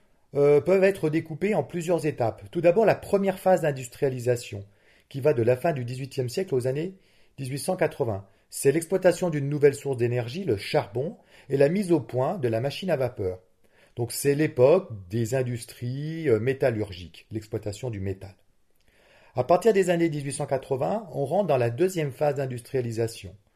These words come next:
Des secteurs comme la chimie se développent, le secteur alimentaire également, hein, euh, se met, euh, au point. Et, euh, on assiste également à la maîtrise de nouvelles sources d'énergie, comme, euh, par exemple l'électricité,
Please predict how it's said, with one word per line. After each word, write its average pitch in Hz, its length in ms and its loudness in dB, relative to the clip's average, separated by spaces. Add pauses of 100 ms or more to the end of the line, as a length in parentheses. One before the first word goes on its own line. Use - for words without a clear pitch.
(220)
Des 117 100 2
secteurs 143 500 0
comme 107 200 -2
la 107 160 0
chimie 151 560 -6 (380)
se - 160 -10
développent, 107 540 -4 (540)
le 107 60 -8
secteur 139 400 2
alimentaire 147 560 2
également, 135 640 0 (240)
hein, 113 140 -6
euh, 104 340 -2
se 104 160 -10
met, 117 320 -4
euh, 92 560 -6 (260)
au 117 100 -10
point. 104 420 -10 (500)
Et, 190 360 4
euh, 151 240 8
on 156 140 -2
assiste 214 400 -4
également 160 380 0
à 214 40 0
la 185 80 0
maîtrise 156 320 -6
de 151 80 -4
nouvelles 143 260 -2
sources 165 240 -6
d'énergie, 139 540 -4
comme, 123 400 2
euh, 104 140 -2
par 104 220 -6
exemple 113 280 -6
l'électricité, 117 840 -6